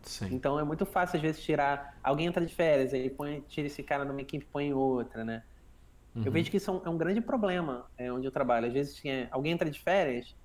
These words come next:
Speaker 2: tá no meio de um projeto, porque, assim, aqui na Alemanha não tem essa parada de,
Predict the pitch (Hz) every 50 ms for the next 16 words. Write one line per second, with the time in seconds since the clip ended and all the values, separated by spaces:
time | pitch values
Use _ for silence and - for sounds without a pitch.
0 | - - - _ - - - - - - - 151 156 160 156 180 180 175 190 185
1 | 170 - 135 - - - - 175 175 - 131 - - 151 151 156 151 156 160 175
2 | 196 196 - 180 165 - 175 - - 143 135 127 127 123 123 120 120 110 107 -